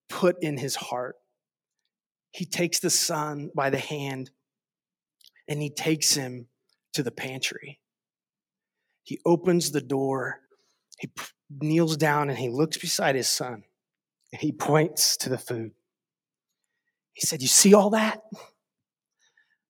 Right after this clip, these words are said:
All of that is yours.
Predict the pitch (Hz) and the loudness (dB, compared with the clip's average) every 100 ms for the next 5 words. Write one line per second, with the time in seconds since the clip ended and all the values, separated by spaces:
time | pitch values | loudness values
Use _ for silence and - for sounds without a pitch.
0 | _ _ _ - 180 175 147 120 120 123 | _ _ _ -2 2 4 2 2 -4 -4
1 | - _ - _ _ _ _ _ _ - | -12 _ -20 _ _ _ _ _ _ -10
2 | 160 127 - - - - - - | -6 -6 -8 -12 -14 -10 -8 -10